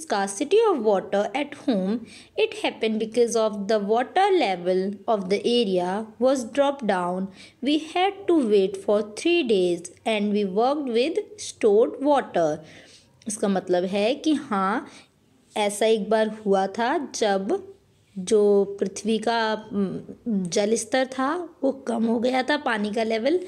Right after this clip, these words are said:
नीचे गिर गया था, जिस कारण से हमें तीन दिन पानी के लिए इंतज़ार करना पड़ा था और हमने पा-, जो हमारे पास स्टोर्ड water था, पहले से ही जमा पानी था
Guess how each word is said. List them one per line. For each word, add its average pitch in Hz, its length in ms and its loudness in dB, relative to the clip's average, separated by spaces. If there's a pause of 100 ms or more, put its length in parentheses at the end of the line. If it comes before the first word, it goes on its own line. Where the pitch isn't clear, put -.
(340)
नीचे 214 300 0
गिर 220 180 2
गया 254 280 2
था, 330 260 -2 (500)
जिस 311 220 0
कारण 196 460 0
से 254 520 -2 (280)
हमें 240 480 0 (580)
तीन 269 360 2
दिन 311 320 0 (180)
पानी 208 240 0
के 220 100 -2
लिए 240 120 4
इंतज़ार 190 540 -2
करना 226 300 -2
पड़ा 233 300 0
था 320 200 -6
और 214 360 0
हमने 202 640 0 (880)
पा-, 214 260 0
जो 233 220 2
हमारे 233 260 0
पास 262 140 0
स्टोर्ड 226 560 4
water 220 320 2
था, 247 180 -2
पहले 220 340 0
से 220 160 2
ही 226 100 4
जमा 202 340 0
पानी 202 340 -2
था 254 360 -4